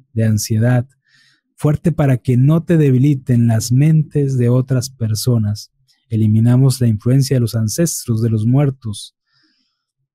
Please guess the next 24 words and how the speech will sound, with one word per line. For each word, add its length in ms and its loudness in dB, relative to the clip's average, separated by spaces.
Eliminamos 580 0
todas 220 0
las 180 0
emociones 640 0
que 140 -2
debiliten 540 0
tu 100 -4
economía, 760 0
principalmente 840 0
los 260 0
juicios, 760 -4
los 160 -6
juicios 440 -2
que 100 -4
tienes 440 0
con 200 -2
el 100 0
dinero. 480 -2
Lo 120 -2
borramos 680 0
a 80 -6
cero 280 0
menos 360 0
infinito. 600 -4